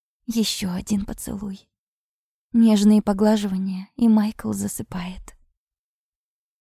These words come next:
Смотрю на часы на стене и сглатываю горький ком. Пора. Выбираюсь из кровати и одеваюсь.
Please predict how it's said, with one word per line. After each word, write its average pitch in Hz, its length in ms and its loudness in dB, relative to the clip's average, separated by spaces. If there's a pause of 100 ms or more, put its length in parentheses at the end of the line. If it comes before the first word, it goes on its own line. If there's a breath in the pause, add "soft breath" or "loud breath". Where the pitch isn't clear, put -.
(380)
Смотрю 202 460 2
на 196 100 4
часы 233 340 0
на 220 100 6
стене 190 500 -4 (500)
и 220 120 2
сглатываю 196 640 0
горький 190 480 0
ком. 175 460 -6 (840)
Пора. 170 420 -4 (1500)
Выбираюсь 247 560 4
из 226 100 -2
кровати 214 540 -2
и 202 200 2
одеваюсь. 185 800 -2